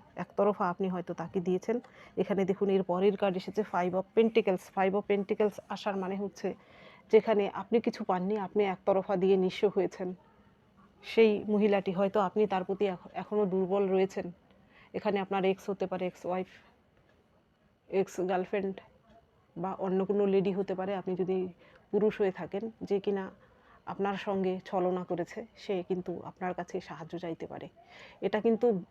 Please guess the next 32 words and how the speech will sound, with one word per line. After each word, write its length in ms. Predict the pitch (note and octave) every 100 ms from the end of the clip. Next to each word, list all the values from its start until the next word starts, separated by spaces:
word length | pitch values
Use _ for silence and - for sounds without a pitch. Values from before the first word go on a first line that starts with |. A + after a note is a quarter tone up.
| -
তার, 200 | G3 F#3+ F3+ - _ _ _ _ _ _ _ - _ _ _ -
সে 180 | A#3+
হয়তো 240 | G#3+ G3+ G3
বর্তমানে 480 | F#3 F#3 G#3 G#3 G#3+
বিপাকে 420 | F#3+ G3 G3 A#3
পড়েছে 320 | G#3+ G#3 A3+
বলেই 240 | G3+ G#3
আপনার 260 | F#3+ F#3 F3+
সাহায্য 420 | - F#3+ F#3 F#3
চাইছে, 340 | F3+ E3 - F3
কিন্তু 380 | F#3+ F#3 G3+ - -
যখন 220 | F3+ G#3+
সে 200 | - G#3+
সেই 240 | G#3 G#3 F#3+
বিপদ 300 | F#3+ G3 G#3
থেকে 200 | B3+ A#3+
উদ্ধার 320 | G#3 F#3+ G#3+
হয়ে 140 | G#3 G3
যাবে, 240 | F#3 C#4+ - - - - _ _ _ _
সে 180 | - G3+
কিন্তু 280 | F#3 F3 E3
আবার 240 | D#3+ D#3+
আগের 280 | D3 D3+ E3
মতোই 220 | E3+ G#3+
আচরণ 380 | G#3 D3 D#3+ D#3
করবে। 240 | D#3+ D3+ D#3+
তো 140 | F3+
আপনি 240 | D#3+ -
সেখান 280 | F#3 F#3+ G#3
থেকে 200 | G3+ B3
সাবধান 460 | B3 G3+ E3+ F3 E3+
থাকবেন। 400 | - - D3